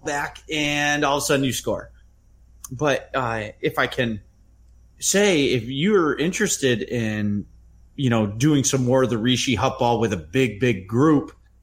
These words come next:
uh, next Friday, which is August twenty-fourth at nine P M, uh, I'm hosting an event with my A I E guild that I'm in, and, uh, we're gonna be spending the day, or,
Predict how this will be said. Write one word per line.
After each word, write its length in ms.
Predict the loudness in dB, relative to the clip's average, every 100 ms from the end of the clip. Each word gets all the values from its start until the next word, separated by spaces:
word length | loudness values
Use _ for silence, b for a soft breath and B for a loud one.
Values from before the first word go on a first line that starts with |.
| _ _ _ _ _ _ -6
uh, 180 | 0 2
next 340 | 2 0 -2
Friday, 600 | -2 2 4 4 4 4
which 220 | 2 -2 0
is 100 | 2
August 300 | 0 0 -2
twenty-fourth 760 | -2 0 0 2 2 -4 -10
at 200 | -8 -4
nine 300 | -2 -2 -2
P 220 | -4 -2
M, 300 | 0 0 -2 -8 b b _ -20 -18 -8
uh, 300 | -4 -4 -6 -10 -20 -2
I'm 200 | 0 2
hosting 680 | 0 0 0 0 0 0 0
an 140 | -2
event 340 | 0 0 0 0
with 220 | -4 0
my 160 | 0 2
A 300 | 2 2 4
I 80 | 2
E 220 | 2 2
guild 400 | 2 2 2 -4 -20 -20 -20 _ _ -6
that 240 | -2 0
I'm 140 | 0
in, 240 | -2 -4 -8 _ _ _ _ -12
and, 520 | -8 -6 -6 -6 -10 -14 -20 -20 -16 -10
uh, 220 | -8 -6
we're 200 | -4 -2
gonna 100 | 0
be 300 | 0 0 0
spending 420 | -2 0 0 0
the 80 | -2
day, 640 | -2 -2 2 2 2 2
or, 280 | 0 -2 -2